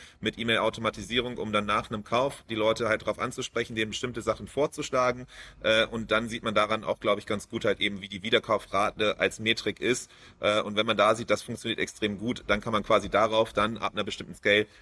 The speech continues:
eben diesen Club draufsetzen. Das heißt, wahrscheinlich, wenn man gerade startet, wenn man gerade erst frisch dabei ist, wenn man kla-, wenig Kunden hat und noch nicht mal irgendwie E-Mail-Marketing oder andere Sachen aus dem ganzen Repertoire von Retention macht, dann wird wahrscheinlich Club nicht das Erste sein, was man machen sollte.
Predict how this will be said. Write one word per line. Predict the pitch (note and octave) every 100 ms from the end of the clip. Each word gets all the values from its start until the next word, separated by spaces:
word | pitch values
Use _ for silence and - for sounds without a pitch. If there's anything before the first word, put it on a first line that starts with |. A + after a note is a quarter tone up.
| _
eben | - G2
diesen | F#2+ G2+
Club | - A2
draufsetzen. | - F2+ G2 F#2+ -
Das | F2+
heißt, | G2 F#2+
wahrscheinlich, | G2 G#2 G2
wenn |
man | G2+ F#2
gerade | G#2 G2+
startet, | - G#2 A2+ C#3+ C#3
wenn | G#2
man | G#2+
gerade | F#2+ G2+ A2+
erst | G2 G#2+
frisch | - G2+
dabei | G#2+ G2 A2+
ist, | B2
wenn | G#2+
man | G#2
kla-, | - F#2+ F#2
wenig | A#2+ B2+
Kunden | - B2 A2+
hat | A#2
und | G2+
noch | G#2
nicht | A2
mal | A2+ G#2
irgendwie | G#2 G2
E-Mail-Marketing | A#2+ A2+ A2 A2+ A2+
oder | G#2 F#2
andere | A#2+ C3+ C3+ - - -
Sachen | A2+ A2+ B2
aus | F#2+ A2+ -
dem | A2+
ganzen | G#2+ A2 - A2+ - -
Repertoire | C2+ F#2 A2 A#2 - A2+ A2+ B2+
von | - A#2
Retention | G#2+ G#2 B2 A#2+ A#2+ A#2
macht, | A2+ - - - -
dann | G2 A2 A2
wird | A2+
wahrscheinlich | G#2+ A2 G#2+ -
Club | B2+ A#2
nicht | A2 G#2+
das | -
Erste | F#2+ A#2 -
sein, | G#2+ G#2+
was | G#2
man | G#2
machen | G#2+ G2+
sollte. | G#2 G2+ G#2